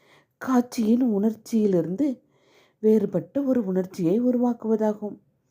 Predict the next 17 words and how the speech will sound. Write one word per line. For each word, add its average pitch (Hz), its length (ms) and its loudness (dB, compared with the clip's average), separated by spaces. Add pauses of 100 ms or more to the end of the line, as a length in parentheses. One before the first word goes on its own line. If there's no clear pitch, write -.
(520)
ஒற்றுமை, 196 920 0
இரக்கம், 185 800 -2 (540)
மரியாதை, 196 960 0
அன்பு 190 420 0
மற்றும் 196 440 -2
அமைதி 190 520 -2
ஆகியவற்றின் 175 920 -4 (720)
அதிர்வலைகள் 233 680 4
உலகிற்கு 214 760 -4
தேவை. 233 440 -2 (640)
இந்த 285 360 4
அதிர்வலைகளை 269 760 4
எப்போதும் 226 720 0
உருவாக்குவோம். 196 600 -2 (720)
உலகின் 311 540 2
அதிர்வலைகளால் 220 840 0
பாதிக்கப்படுவது 196 1120 -4